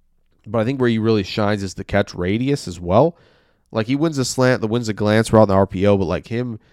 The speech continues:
you know, expanding the target zone for quarterbacks is a big deal, making one-handed catches outside of his frame, making great adjustments, going to win the football in the air.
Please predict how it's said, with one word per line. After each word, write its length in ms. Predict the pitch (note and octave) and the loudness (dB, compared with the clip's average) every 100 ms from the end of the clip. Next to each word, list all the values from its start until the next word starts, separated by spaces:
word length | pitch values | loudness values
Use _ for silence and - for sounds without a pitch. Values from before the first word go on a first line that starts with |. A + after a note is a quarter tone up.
| _ _ _ | _ _ _
you 60 | A2 | -4
know, 120 | G#2+ | -4
expanding 720 | G2+ - - G#2 A#2 A#2 A2 | -4 -10 -4 -2 -2 -4 -6
the 60 | G2 | -8
target 380 | - G2+ G#2 | -2 0 0
zone 220 | G2 G#2 G2 | -2 -2 -4
for 100 | - | -12
quarterbacks 600 | - A2 A2+ A#2 A2+ - | 0 0 4 2 0 -4
is 60 | |
a 40 | F#2 | -8
big 240 | F2+ E2 | -8 -8
deal, 260 | F#2+ G#2+ A2+ | -4 0 2
making 260 | G2+ F#2 | 0 -2
one-handed 380 | F2+ G2 F#2+ E2 | -4 -4 -4 -8
catches 340 | - A2+ A2 G#2 | -6 -6 -4 -4
outside 320 | F2+ G2+ F#2+ | -2 -2 -4
of 40 | |
his 120 | F2 | -6
frame, 300 | - G#2+ A2+ | -8 -4 -2
making 220 | G#2 F#2+ F#2 | -4 -6 -4
great 220 | G#2 G2+ | 0 0
adjustments, 640 | F2 A2 A2 - G#2+ G2 | -2 0 0 0 -8 -8
going 220 | - G2+ | -6 -4
to 40 | F#2 | -4
win 160 | G2 | -4
the 60 | F2 | -6
football 400 | - G2+ F#2+ F#2 | -8 -6 -4 -4
in 80 | F#2+ | 0
the 80 | G2+ | 4
air. 300 | A2 G#2+ | 4 4